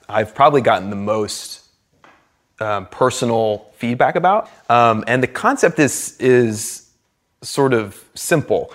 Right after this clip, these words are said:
Um, in Japanese culture, they have an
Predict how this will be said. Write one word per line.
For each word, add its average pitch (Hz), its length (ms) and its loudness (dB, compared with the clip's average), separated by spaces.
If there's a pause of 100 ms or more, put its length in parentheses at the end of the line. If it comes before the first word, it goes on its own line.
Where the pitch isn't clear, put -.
(280)
Um, 117 440 0
in 131 720 0 (760)
Japanese 139 460 2
culture, 120 580 0
they 113 200 2
have 107 260 2
an 101 300 -2